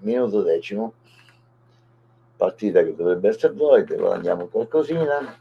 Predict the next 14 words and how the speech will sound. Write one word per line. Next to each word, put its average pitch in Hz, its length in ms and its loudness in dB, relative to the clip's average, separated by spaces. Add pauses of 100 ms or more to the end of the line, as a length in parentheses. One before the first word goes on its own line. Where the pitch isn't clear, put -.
(580)
Su - 200 -4
una 110 200 6
cassa 104 400 8
rifacciamo 101 480 0
il 95 80 -6
conto 98 340 0
che 92 60 4
abbiamo 98 300 0
fatto 107 300 0
anche 123 200 -4
ieri. 135 640 -2 (2250)
Su - 240 -8
una 92 300 0
cassa 90 960 2